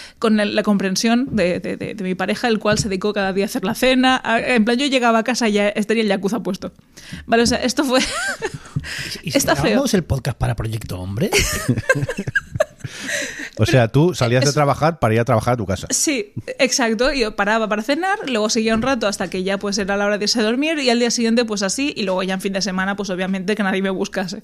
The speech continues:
Speaker 2: Me parece muy bonito que tu pareja te haya ayudado en tu adicción.
Speaker 1: Sí.
Speaker 2: En los momentos difíciles te ha
Speaker 1: Él me
Speaker 2: apoyado.
Speaker 1: apoya, él se pone al lado con la Steam Deck <laughs> y está ahí haciéndome compañía. Y de vez en cuando alza la vista, se sorprende porque ve, pues, a una langosta combatiendo,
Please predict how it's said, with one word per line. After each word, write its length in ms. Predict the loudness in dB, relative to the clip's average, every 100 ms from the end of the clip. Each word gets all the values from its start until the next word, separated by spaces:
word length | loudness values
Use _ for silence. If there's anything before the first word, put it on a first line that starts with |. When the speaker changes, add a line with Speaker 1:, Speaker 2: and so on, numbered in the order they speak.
| -2
Speaker 2:
Me 120 | 2
parece 320 | 4 4 4
muy 140 | 4 6
bonito 320 | 4 4 2
que 100 | 0
tu 100 | -2
pareja 380 | -2 0 2 2
te 80 | 2
haya 140 | 2
ayudado 340 | 2 2 2 2
en 80 | 0
tu 80 |
adicción. 480 | -2 -6 -8 -8 -10 -14 -10
Speaker 1:
Sí. 360 | -4 0 0 -2 -10 _
Speaker 2:
En 160 | -2 2
los 80 | 4
momentos 280 | 4 4
difíciles 420 | 4 2 2 2 2
te 100 | 0
ha 80 | 2
Speaker 1:
Él 140 | 2
me 60 | 2
Speaker 2:
apoyado. 140 | 0
Speaker 1:
apoya, 320 | 2 4 4
él 120 | 2 2
se 140 | 2
pone 180 | 2 2
al 100 | 2
lado 220 | 2 2
con 140 | 0
la 80 | 0
Steam 260 | 0 2 4
Deck 440 | 4 2 2 0
<laughs> 20 |
y 80 | 2
está 200 | 2 2
ahí 60 | 0
haciéndome 340 | 2 2 2
compañía. 580 | 0 0 0 -2 -4 -6 _
Y 60 | -2
de 60 |
vez 80 | 0
en 80 | 0
cuando 160 | 0 0
alza 180 | 0
la 100 | 0
vista, 240 | 0 0 0
se 120 | 0
sorprende 420 | 0 0 2 2
porque 200 | 2 2
ve, 120 | 0 0
pues, 180 | -2 -4
a 60 |
una 140 | -2 0
langosta 500 | 0 2 2 2 -2
combatiendo, 600 | -2 -2 0 2 2